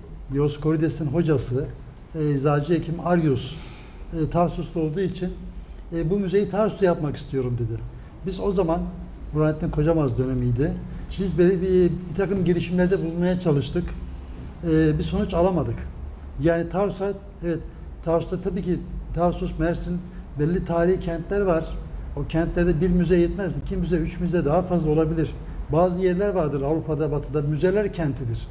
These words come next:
Yani, e, dolayısıyla da, e, bir Tarsus'a bir tıp tarihi müzesi kazandırmak istedik. Sonuç alamadık. Daha yakın bir zamanda, e, Nur-, Nur-, Nurlu Hanım,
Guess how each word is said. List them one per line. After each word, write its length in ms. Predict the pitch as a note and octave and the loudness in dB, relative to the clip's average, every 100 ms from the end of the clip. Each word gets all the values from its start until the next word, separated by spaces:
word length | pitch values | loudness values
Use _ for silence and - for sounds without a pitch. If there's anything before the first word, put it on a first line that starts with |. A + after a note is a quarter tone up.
| - - - C3+ | -10 -14 -10 -6
Yani, 160 | B2 A#2+ - - - D#3+ | -4 -6 -8 -10 -10 -4
e, 60 | D3 C#3+ C#3+ | 0 2 2
dolayısıyla 480 | D#3+ F3+ F3+ F#3 | 4 4 2 2
da, 180 | F#3 F#3 F3+ - - - - E3 | 2 2 -2 -8 -10 -12 -8 0
e, 120 | E3 | 2
bir 120 | E3+ F#3 - | 4 0 2
Tarsus'a 500 | F3+ F3+ F3+ G3 F3 | 2 2 0 -2 -2
bir 60 | |
tıp 260 | F3 G3+ - | -2 -6 2
tarihi 240 | F#3 F3 | 4 4
müzesi 280 | E3 E3+ E3+ | 2 -2 0
kazandırmak 580 | F3 E3 E3+ D#3+ D#3+ D3+ | 0 2 2 2 0 -2
istedik. 360 | - D#3+ G3+ - - - - - | -2 0 0 -2 -6 -6 -6 -4
Sonuç 300 | - E3+ F#3 | 0 0 4
alamadık. 380 | F3 E3 A#2 G#2+ - - - - - - - | 4 4 2 -2 -4 -6 -2 -2 -2 -4 2
Daha 180 | D#3 A3 | 4 6
yakın 280 | G#3+ F#3+ E3+ | 4 2 -2
bir 60 | |
zamanda, 520 | D#3 E3 D#3+ D3+ F3+ G3+ - - - - | 0 0 0 0 -2 -2 -8 -10 -8 -4
e, 40 | |
Nur-, 720 | D#3+ D#3+ D#3+ E3+ F3 D3 E3 E3 | -2 0 0 2 0 0 -2 0
Nur-, 320 | F3+ F3 F3 | 2 2 2
Nurlu 280 | F3+ F3 G#3 | 2 4 4
Hanım, 300 | F3+ D3+ | 4 0